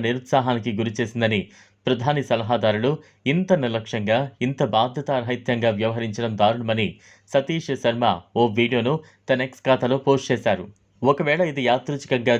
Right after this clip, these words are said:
జరిగి ఉంటే అది ఇప్పటికీ నిరాశపరిచింది. ఉద్దేశపూర్వకంగా జరిగితే ప్రధానమంత్రి స్టార్మర్ హిందూ సమాజానికి క్షమాపణ చెప్పాలని డిమాండ్ చేశారు. బ్రిటిష్ హిందూ భారత ఐక్య వేదిక ఇన్సైడ్ యూకే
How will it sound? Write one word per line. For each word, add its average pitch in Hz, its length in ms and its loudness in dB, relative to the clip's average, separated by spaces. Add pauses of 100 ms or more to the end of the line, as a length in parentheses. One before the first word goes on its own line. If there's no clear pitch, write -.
జరిగి 110 300 -2
ఉంటే 110 200 0 (380)
అది 127 160 2 (560)
ఇప్పటికీ 131 340 0 (120)
నిరాశపరిచింది. 113 800 -2 (420)
ఉద్దేశపూర్వకంగా 127 920 0
జరిగితే 113 280 -2 (140)
ప్రధానమంత్రి 117 640 0 (460)
స్టార్మర్ 143 520 0 (200)
హిందూ 143 200 0 (120)
సమాజానికి 127 560 2
క్షమాపణ 123 420 -2 (100)
చెప్పాలని 117 400 0
డిమాండ్ 110 280 -2
చేశారు. 110 340 0 (600)
బ్రిటిష్ 143 440 0
హిందూ 131 220 2 (260)
భారత 123 400 0 (120)
ఐక్య 127 260 -4
వేదిక 117 240 0 (540)
ఇన్సైడ్ 156 520 0
యూకే 127 240 4